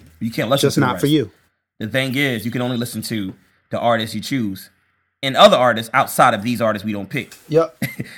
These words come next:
Speaker 1: You just
Speaker 2: So,
Speaker 1: can't listen
Speaker 2: like,
Speaker 1: to artists we
Speaker 2: Mace
Speaker 1: don't
Speaker 2: is
Speaker 1: pick.
Speaker 2: not
Speaker 1: So
Speaker 2: in this list, so I can still
Speaker 1: I
Speaker 2: listen
Speaker 1: thank
Speaker 2: to
Speaker 1: God.
Speaker 2: Mace. <laughs>
Speaker 1: I thank God he's not in the list, 'cause I would've shot the fair one if you put him in, like, the nineties. But, um,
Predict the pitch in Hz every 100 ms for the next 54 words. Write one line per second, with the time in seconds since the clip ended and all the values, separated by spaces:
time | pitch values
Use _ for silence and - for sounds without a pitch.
0 | - 127 127 - 120 - 104 110 185 240
1 | 220 208 175 185 160 170 170 165 160 160
2 | 117 - - 156 143 147 165 202 190 202
3 | - 185 180 160 135 - - - - -
4 | - 320 135 - 147 147 147 139 127 127
5 | 113 110 110 110 110 120 123 117 - 135
6 | 123 - 131 131 113 107 113 127 120 110
7 | 104 101 - - - - - 117 110 98
8 | 95 92 - 127 139 135 131 127